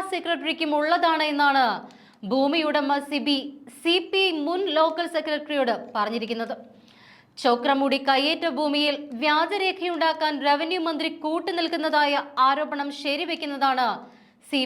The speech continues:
പി ഐ ബൈസൺ വാലി മുൻ ലോക്കൽ സെക്രട്ടറി എം ആർ രാമകൃഷ്ണൻ ഉന്നയിക്കുന്ന ആരോപണം. ലാഭവിഹിതത്തിൽ ഒരു പങ്ക് മന്ത്രിക്കും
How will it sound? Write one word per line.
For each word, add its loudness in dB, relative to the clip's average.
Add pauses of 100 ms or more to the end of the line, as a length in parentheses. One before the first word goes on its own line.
പി 0
ഐ -2 (140)
ബൈസൺ 2
വാലി 2 (260)
മുൻ -4 (160)
ലോക്കൽ 0 (100)
സെക്രട്ടറി -4 (280)
എം -2
ആർ 4 (120)
രാമകൃഷ്ണൻ -2
ഉന്നയിക്കുന്ന -2 (380)
ആരോപണം. -4 (1120)
ലാഭവിഹിതത്തിൽ 4 (220)
ഒരു 2
പങ്ക് 2 (120)
മന്ത്രിക്കും 2